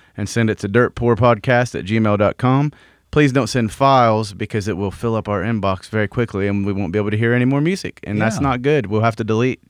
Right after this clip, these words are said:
Speaker 1: your email, and then, th-, you know, everybody's unhappy then. So just drop us a link for a Dropbox or a cloud, and we would be more than happy to listen to it and hopefully get you on the pad-, podcast real soon.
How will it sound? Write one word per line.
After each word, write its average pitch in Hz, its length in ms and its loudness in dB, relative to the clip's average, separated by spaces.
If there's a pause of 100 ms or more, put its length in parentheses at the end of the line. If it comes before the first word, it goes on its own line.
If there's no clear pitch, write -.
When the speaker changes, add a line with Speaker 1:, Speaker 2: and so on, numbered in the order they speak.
(160)
Speaker 1:
your 127 240 0
email, 113 400 2
and 123 120 0
then, 131 200 0 (400)
th-, 123 120 -12
you 147 120 0
know, 120 300 0
everybody's 135 440 2
unhappy 101 400 0
then. 123 300 2 (240)
So - 160 -2
just 117 420 -2
drop 135 260 4
us 147 120 -6
a 139 60 -2
link 156 360 2 (220)
for 113 260 0
a 104 60 0
Dropbox 135 680 2
or 104 120 2
a - 40 0
cloud, 127 540 0 (320)
and 95 180 -2
we 104 80 2
would 101 160 -2
be 101 80 -2
more 117 260 2
than 110 120 0
happy 113 340 0
to 92 80 -2
listen 113 320 0
to 127 200 -2
it 104 60 -2
and 95 120 -2
hopefully 110 320 -2
get 113 180 -4
you 123 80 -4
on 120 80 -2
the 110 60 -4
pad-, 123 260 -4 (140)
podcast 131 520 -2
real 143 180 0
soon. 127 420 -2